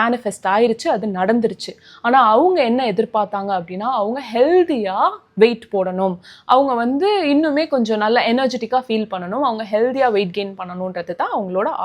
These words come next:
ஆசை. ஆனா அவங்க இந்த இடத்துல விஷுவலைஸ் பண்ணல, அவங்க வந்து கற்பனை பண்ணாங்க, அதாவது இமேஜின் மட்டும்தான் பண்ணாங்க. அவங்களோட விஷுவல்ஸ் வந்து அவங்களோட கற்பனை திறன் மூலியமா அவங்க just குண்டா இருக்கிற மாதிரி அவங்களுக்கு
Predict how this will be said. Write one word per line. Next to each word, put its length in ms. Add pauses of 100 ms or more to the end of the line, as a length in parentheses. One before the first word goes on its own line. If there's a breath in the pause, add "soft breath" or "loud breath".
ஆசை. 240 (340 loud breath)
ஆனா 200
அவங்க 260
இந்த 160
இடத்துல 300
விஷுவலைஸ் 440 (100)
பண்ணல, 340 (160)
அவங்க 300
வந்து 160 (120)
கற்பனை 480
பண்ணாங்க, 340
அதாவது 260 (120)
இமேஜின் 440
மட்டும்தான் 420
பண்ணாங்க. 440
அவங்களோட 320 (100)
விஷுவல்ஸ் 460
வந்து 180 (420 loud breath)
அவங்களோட 340 (260)
கற்பனை 360 (120)
திறன் 280
மூலியமா 340
அவங்க 160 (100)
just 260
குண்டா 280
இருக்கிற 280
மாதிரி 280
அவங்களுக்கு 400